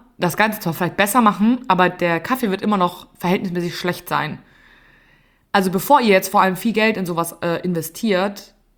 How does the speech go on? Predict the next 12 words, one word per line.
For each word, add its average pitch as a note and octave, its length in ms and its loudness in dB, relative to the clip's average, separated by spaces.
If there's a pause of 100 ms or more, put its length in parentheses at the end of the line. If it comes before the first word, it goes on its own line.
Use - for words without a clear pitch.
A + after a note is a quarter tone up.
(140)
investiert F#3+ 520 0
lieber F#3 320 -2
in F3+ 160 -4
eine F3 80 -4
gute G3+ 300 -8
Maschine, F#3+ 600 -2
gerne F3+ 260 0
auch E3 120 -6
was F3 160 -8
Gebrauchtes F#3 540 -2
vom D#3+ 140 -12
Händler F3+ 460 2